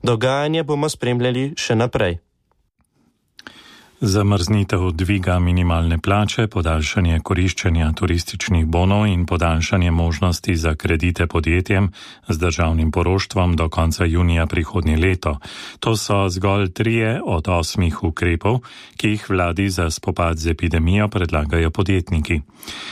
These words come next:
Speaker 2: Ukrepe, ki so jih že posredovali vladi, so pripravili pod okriljem Kluba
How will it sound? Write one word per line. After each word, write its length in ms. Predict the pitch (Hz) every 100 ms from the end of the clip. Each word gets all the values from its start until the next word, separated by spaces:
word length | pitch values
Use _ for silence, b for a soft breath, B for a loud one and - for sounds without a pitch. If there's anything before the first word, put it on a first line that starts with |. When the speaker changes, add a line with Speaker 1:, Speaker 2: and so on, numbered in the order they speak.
| B -
Speaker 2:
Ukrepe, 480 | 101 123 127 107
ki 160 | 90 92
so 240 | - 95
jih 260 | 90 87 85
že 240 | 80 107
posredovali 800 | 104 90 - 87 82 78 80 78
vladi, 440 | 76 82 90 104 127
so 260 | - 107
pripravili 680 | 107 117 92 85 80 90 107
pod 220 | 107 90 101
okriljem 600 | 101 98 85 87 92 82
Kluba 480 | - 101 95 87